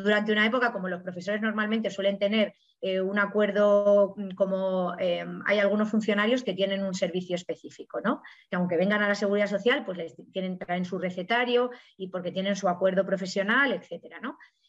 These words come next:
Y, y yo, era raro que los maestros que veía, casi siempre los veía por ansiedad o por estrés o por depresión, pero por, por, mm, enfermedades de poblacionales, ¿no? De estacionales, a las que estábamos,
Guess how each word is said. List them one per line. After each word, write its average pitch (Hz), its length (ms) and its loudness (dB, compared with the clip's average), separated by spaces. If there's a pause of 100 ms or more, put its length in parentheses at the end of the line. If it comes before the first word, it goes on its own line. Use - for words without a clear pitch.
(140)
Y, 196 520 0
y 190 160 -4
yo, 208 160 2
era 233 340 0
raro 226 400 0
que 190 160 -6
los 185 200 -10
maestros 196 380 -6
que 262 120 0
veía, 226 300 0
casi 208 200 -4
siempre 196 300 -4
los 226 120 0
veía 214 300 0
por 202 140 -4
ansiedad 175 480 -8
o 240 60 -10
por 202 120 -6
estrés 208 380 -4
o 254 80 -4
por 196 100 -2
depresión, 196 640 -4 (320)
pero 196 320 4
por, 185 260 0
por, 180 260 -2
mm, 180 420 0
enfermedades 190 1000 2
de 214 680 0
poblacionales, 214 840 2
¿no? 269 220 0
De 233 100 -6
estacionales, 208 760 -2
a 190 40 0
las 190 140 -2
que - 80 -14
estábamos, 214 460 2